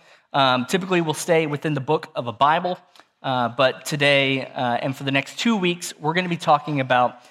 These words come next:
the church. We're in a series called Ecclesia. Last week, we did an overview, uh, and today,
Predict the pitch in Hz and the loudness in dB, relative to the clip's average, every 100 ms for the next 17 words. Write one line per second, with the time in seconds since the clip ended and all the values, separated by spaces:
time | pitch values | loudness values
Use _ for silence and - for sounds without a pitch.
0 | _ _ 139 135 - 117 85 - 143 127 | _ _ -10 -6 -4 -4 -4 -8 -6 -4
1 | 127 - 143 131 - 120 113 _ 139 - | -4 -4 -6 -6 -4 -6 -6 _ -6 -6
2 | - _ 139 123 - 135 120 104 101 131 | -16 _ -6 -6 -6 -4 -2 0 -2 2
3 | 147 147 - 151 147 139 131 120 - 196 | 2 2 -2 -4 -4 -4 -2 -2 0 0
4 | 202 196 208 220 - - - _ _ 127 | 0 0 0 -2 -4 -20 -20 _ _ 2
5 | 127 - 127 - 123 - 170 160 143 143 | 2 0 -6 -8 -10 2 4 4 2 -2